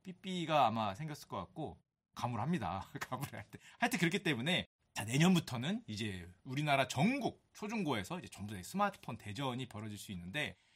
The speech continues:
이 법을 만드신 분은 이렇게 얘기했어요. "이거는 학생들의 시간과 삶을 돌려주려는 법이다. 스마트폰을 빼앗으려는 게 아니야." 요즘 아이들은 교실에 가면은 친구들과 대화,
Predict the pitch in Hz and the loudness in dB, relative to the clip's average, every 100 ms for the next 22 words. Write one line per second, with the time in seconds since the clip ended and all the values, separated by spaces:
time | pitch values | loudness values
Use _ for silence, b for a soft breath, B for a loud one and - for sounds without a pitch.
0 | _ _ _ 214 240 202 180 233 226 196 | _ _ _ 2 4 6 6 8 6 6
1 | 190 196 202 208 151 180 165 107 - 98 | 4 2 2 2 2 0 -2 -2 -4 -4
2 | 117 165 214 269 - 226 - 220 208 180 | -2 0 0 -2 -6 -6 -4 -2 0 0
3 | 190 - 233 208 196 226 - 240 240 233 | 0 2 4 4 6 2 4 2 2 0
4 | 262 - 151 170 160 147 175 196 104 - | -2 -2 0 2 2 0 -2 -4 -6 -14
5 | - _ _ _ _ _ - - 247 247 | -20 _ _ _ _ _ -8 6 8 8
6 | - 233 226 226 269 294 269 240 214 202 | 4 -2 -2 2 8 8 6 -2 -4 2
7 | 196 90 92 - _ _ _ _ - 226 | 2 2 -4 -14 _ _ _ _ 2 4
8 | 285 202 160 165 151 131 90 _ - 269 | 10 10 10 4 0 -2 -6 _ 0 4
9 | - 277 254 147 147 226 101 - _ _ | 6 6 6 4 2 0 -2 -6 _ _
10 | _ - 302 294 269 247 - 117 113 | _ -2 0 0 4 4 2 -4 -4